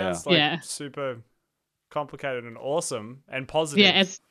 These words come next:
Speaker 2: it's, it's, it has been pretty good, like, for the most part.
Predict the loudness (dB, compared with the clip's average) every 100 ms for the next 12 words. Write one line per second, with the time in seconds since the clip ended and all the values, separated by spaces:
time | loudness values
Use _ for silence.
0 | -20 -20 _ _ _ _ _ 2 2 4
1 | 4 6 8 10 10 8 6 6 4 0
2 | 0 0 0 -2 -4 -6 -2 -2 -2 -2
3 | 0 -2 -4 -8 -12 -12 -16